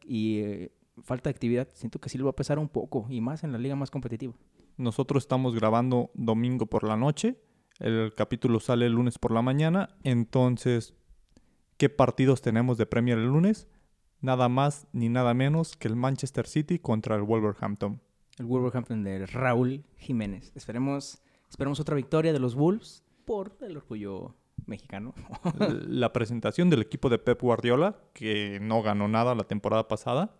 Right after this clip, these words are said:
Speaker 1: Nada.
Speaker 2: Entonces, esta temporada con más presión.
Speaker 1: Sí, sí, y nuevamente nuevos fichajes.
Speaker 2: Recordemos que el City no pudo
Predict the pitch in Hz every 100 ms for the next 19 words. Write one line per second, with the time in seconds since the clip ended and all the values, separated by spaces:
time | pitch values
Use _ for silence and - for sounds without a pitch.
0 | - 175 107 147 - _ _ _ _ _
1 | 120 113 107 117 110 110 - 107 104 -
2 | 110 110 113 104 110 117 120 - 110 117
3 | - 120 107 139 175 - _ _ _ _
4 | _ _ _ _ _ _ _ - 147 170
5 | 127 104 110 107 107 113 143 147 _ -
6 | 104 64 60 - - 160 - 180 - -
7 | _ _ _ - 117 107 110 113 139 147
8 | 120 104 101 101 104 98 123 117 120 117
9 | - 123 120 104 104 107